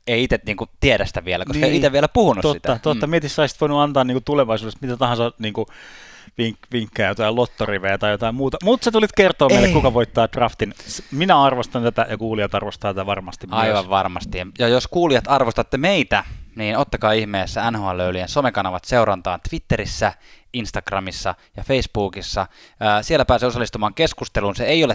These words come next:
Speaker 1: täynnä ainoastaan edellisen kaltaista kuivaa huumorttia. Ähm, lisäksi kannattaa tietenkin antaa meille arvosteluja ja tähtiä niissä podcast-palveluissa, mitä käytät, niin tota noin, se, se on,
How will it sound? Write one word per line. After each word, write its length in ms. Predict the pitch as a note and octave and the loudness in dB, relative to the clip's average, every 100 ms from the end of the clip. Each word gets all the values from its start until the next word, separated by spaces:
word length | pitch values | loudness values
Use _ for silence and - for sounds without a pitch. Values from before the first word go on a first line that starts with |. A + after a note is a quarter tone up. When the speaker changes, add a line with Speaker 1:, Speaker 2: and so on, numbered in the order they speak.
| - | -2
Speaker 1:
täynnä 280 | A#2 G#2 G#2+ | -4 0 2
ainoastaan 560 | G#2+ G2+ F#2 - F#2+ G#2 | 2 2 -2 -4 -8 -2
edellisen 420 | A2+ G2+ F#2 F2+ | -2 -2 -4 -6
kaltaista 400 | E2+ E2+ - - | -6 -6 -8 -8
kuivaa 380 | A#2+ G#2+ F2+ F2 | -4 -2 -2 -4
huumorttia. 840 | C3 D#3 A#2 G2 _ - G#2 G2 | -4 0 0 0 _ -6 0 0
Ähm, 960 | F#2 - - - - A2+ G#2+ A2 A2 A2+ - B2 | -2 -10 -20 -20 -6 2 4 4 0 -8 -12 -8
lisäksi 560 | E3+ D#3+ - B2 - - G#2+ | -4 -2 -2 -2 -2 -10 -6
kannattaa 340 | C3 B2 - A2 | -2 -2 0 -2
tietenkin 320 | G#2+ G2+ B2 | -2 -2 -2
antaa 220 | A2+ G#2 | 0 0
meille 220 | G2+ G2+ - | 0 -2 0
arvosteluja 600 | B2 G#2+ G2+ G2+ F#2 F#2 | -2 -2 -4 -4 -4 -4
ja 60 | |
tähtiä 500 | F2+ A2 - G2+ F2+ - | -2 -4 -4 -6 -8 -10
niissä 300 | A2+ G2+ A2+ | -12 -10 -6
podcast-palveluissa, 840 | D#3+ F3 - - - G2+ F#2+ F#2+ G2 | -2 -2 -2 -4 0 0 0 -6 -8
mitä 180 | F#2 - | -10 -4
käytät, 380 | A2+ G2+ F2+ F2+ | 0 0 -2 -10
niin 180 | F2 _ - - - - | -14 _ -20 -20 -20 -8
tota 240 | G2 F#2+ | -4 -4
noin, 260 | F2+ F2+ F2+ | -4 -4 -4
se, 240 | G2+ G2 - | -4 -4 -4
se 160 | - | -8
on, 140 | G#2+ | -6